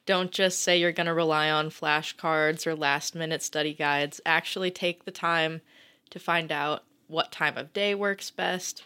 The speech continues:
what format of studying works best, even for, like, s-,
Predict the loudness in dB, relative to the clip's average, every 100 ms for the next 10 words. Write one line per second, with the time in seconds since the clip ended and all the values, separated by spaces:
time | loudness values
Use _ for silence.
0 | -10 -2 0 0 -6 -8 -2 0 2 0
1 | 0 -4 -8 -6 -4 -2 -2 -4 -2 -2
2 | -2 -6 -6 -6 -6 -12 -16 _ _ _
3 | _ _ _ _ -2 -2 0 -4 -2 0
4 | -2 -4